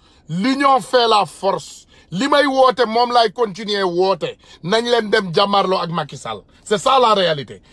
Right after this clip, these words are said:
Kuy sakku Macky Sall, xam nga ne mbott jaaxalu la, xam nga ne pitax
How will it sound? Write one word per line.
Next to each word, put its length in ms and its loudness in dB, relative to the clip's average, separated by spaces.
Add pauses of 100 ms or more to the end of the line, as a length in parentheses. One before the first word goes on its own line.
(280)
Kuy 240 4
sakku 460 -4
Macky 300 0
Sall, 420 0
xam 160 -2
nga 140 0
ne 160 2
mbott 340 0
jaaxalu 380 0
la, 140 -10 (200)
xam 200 0
nga 100 2
ne 80 2
pitax 400 -2